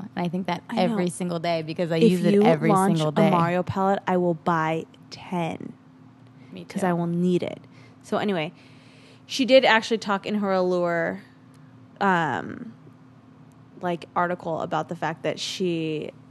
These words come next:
Speaker 2: had always been talking to Mario about the fact that she wanted to launch, like, a beauty line, and with the inspiration from Kylie, she decided to do it. And now every month they're gonna release a new product, um, that they've been testing out.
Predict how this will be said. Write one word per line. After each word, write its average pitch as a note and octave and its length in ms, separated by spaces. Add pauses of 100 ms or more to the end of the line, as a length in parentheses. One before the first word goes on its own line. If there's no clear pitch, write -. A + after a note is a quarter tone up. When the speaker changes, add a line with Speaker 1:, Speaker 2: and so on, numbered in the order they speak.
(140)
Speaker 2:
had F#3+ 180
always F3+ 340
been E3 140
talking D#3+ 360
to D#3 60
Mario B1 400
about - 240
the F#3 60
fact F#3+ 220
that - 80
she - 160
wanted F#3 220
to F#3 80
launch, G#3 340
like, A#3 160
a A#3+ 40
beauty A#3+ 320
line, E3 460
and F3 200
with E3+ 100
the F3 80
inspiration E3+ 480
from E3+ 140
Kylie, D#3+ 300
she - 100
decided E3 300
to F3 60
do A3+ 220
it. B3 220
And G3 100
now E3+ 320
every G3+ 300
month G3+ 300
they're G3+ 120
gonna F#3 160
release F3+ 280
a F3+ 40
new G3+ 280
product, G#3+ 680 (600)
um, F#3 360
that F3+ 140
they've F#3+ 120
been F#3+ 140
testing F#3+ 460
out. D#3+ 480